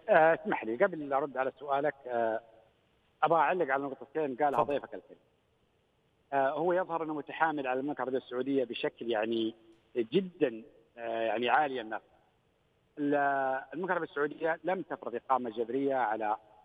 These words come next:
Speaker 1: الرئيس اليمني، وهو معزز مكرم ويسافر، وسافر الولايات المتحدة وسافر الأمم المتحدة وحضر مؤتمرات وسافر إلى عدة دول، ولا يمكن أن، أن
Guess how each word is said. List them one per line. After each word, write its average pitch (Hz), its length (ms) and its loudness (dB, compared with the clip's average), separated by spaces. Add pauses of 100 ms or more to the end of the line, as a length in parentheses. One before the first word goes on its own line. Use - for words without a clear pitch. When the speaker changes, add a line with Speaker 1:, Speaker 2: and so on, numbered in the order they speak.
Speaker 1:
الرئيس 117 480 0 (320)
اليمني، 131 580 -2 (360)
وهو 127 240 2
معزز 123 500 -2
مكرم 131 640 -2 (420)
ويسافر، 127 720 -2
وسافر 120 640 -2
الولايات 123 320 -2
المتحدة 127 520 -2
وسافر 120 400 -2
الأمم 127 160 -4
المتحدة 131 640 0 (400)
وحضر 139 380 0
مؤتمرات 127 680 -2
وسافر 127 400 -2
إلى 127 140 -2
عدة 127 300 -2 (100)
دول، 135 280 0 (420)
ولا 202 240 0
يمكن 254 460 -8 (200)
أن، 143 320 -6 (360)
أن 131 180 -6